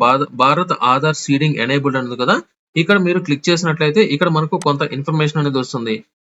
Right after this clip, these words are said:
ఇందులో మనకు మెయిన్ గా కావాల్సింది ఏమిటంటే ఆధార్ మ్యాపింగ్ స్టేటస్ ఉంది కదా, ఈ యొక్క ఆధార్ మ్యాప్డ్ స్టేటస్ మీద క్లిక్ చేసినట్లయితే సరిపోతుంది. ఇక్కడ మనకు సంబంధించి ఆధార్ మ్యాప్డ్ స్టేటస్ దగ్గర మనకు సంబంధించిన ఆధార్ నంబర్ అనేది పూర్తిగా ఎంటర్ అనేది చేసి captcha ని ఎంటర్ చేసి చెక్ స్టేటస్ మీద క్లిక్ చేసినట్లయితే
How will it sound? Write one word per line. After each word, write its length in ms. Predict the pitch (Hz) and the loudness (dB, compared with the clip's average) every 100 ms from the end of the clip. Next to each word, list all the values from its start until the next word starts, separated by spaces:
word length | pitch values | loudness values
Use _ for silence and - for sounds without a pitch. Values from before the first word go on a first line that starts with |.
| - | 2
ఇందులో 240 | 190 226 202 | 6 6 6
మనకు 180 | 185 180 143 | 2 2 2
మెయిన్ 180 | 156 170 | 2 2
గా 60 | 165 | 2
కావాల్సింది 380 | 147 147 156 143 | 2 2 0 -2
ఏమిటంటే 320 | 139 139 147 208 120 | -2 -2 0 2 4
ఆధార్ 260 | 135 165 170 131 | 2 2 0 0
మ్యాపింగ్ 380 | 135 135 151 147 | -2 -2 -4 -2
స్టేటస్ 340 | 143 139 143 | -2 -2 -2
ఉంది 140 | 127 120 | -2 0
కదా, 120 | 151 214 139 | 0 0 0
ఈ 20 | |
యొక్క 140 | 147 156 127 123 | -2 -2 0 2
ఆధార్ 260 | 139 170 147 | 2 2 2
మ్యాప్డ్ 300 | 135 135 143 | 0 -2 -6
స్టేటస్ 340 | - 139 143 143 | -2 -2 -2 -4
మీద 120 | 131 135 | -6 -6
క్లిక్ 220 | 120 - | -8 -4
చేసినట్లయితే 460 | 139 143 127 127 170 147 | -2 -2 -4 -4 -2 -2
సరిపోతుంది. 500 | 127 143 143 147 330 - _ _ _ _ _ _ _ _ - | 0 -2 0 0 -2 -4 _ _ _ _ _ _ _ _ -2
ఇక్కడ 220 | 175 190 | 2 2
మనకు 200 | 170 180 180 | 2 -2 0
సంబంధించి 460 | 180 185 175 160 196 - | 0 2 0 2 0 2
ఆధార్ 260 | 135 156 160 | 2 4 2
మ్యాప్డ్ 260 | 135 139 139 | 2 0 -4
స్టేటస్ 320 | - 139 139 | -4 -2 -2
దగ్గర 180 | 135 143 170 | -2 0 0
మనకు 180 | 135 131 | -2 -2
సంబంధించిన 440 | 143 139 135 127 139 113 | -4 -2 -4 -4 -4 0
ఆధార్ 260 | 123 139 139 | 2 2 0
నంబర్ 200 | 127 131 | -2 -2
అనేది 220 | 127 131 143 | -2 -2 -4
పూర్తిగా 340 | 131 123 135 131 113 | -4 -4 -2 -2 -2
ఎంటర్ 180 | 113 131 | -4 -6
అనేది 160 | 123 135 | -6 -6
చేసి 200 | 131 202 | -4 -2
captcha 280 | 175 135 151 | -2 -2 -4
ని 60 | 135 | -6
ఎంటర్ 180 | 131 - | -6 -8
చేసి 220 | 135 214 302 - _ _ - | -6 -2 -4 -6 _ _ -2
చెక్ 220 | 185 185 | -2 0
స్టేటస్ 380 | 208 180 175 160 | 0 2 0 0
మీద 140 | 165 151 | -2 -2
క్లిక్ 240 | 147 139 | -4 -2
చేసినట్లయితే 500 | 147 147 139 135 147 | 0 0 -2 -2 -2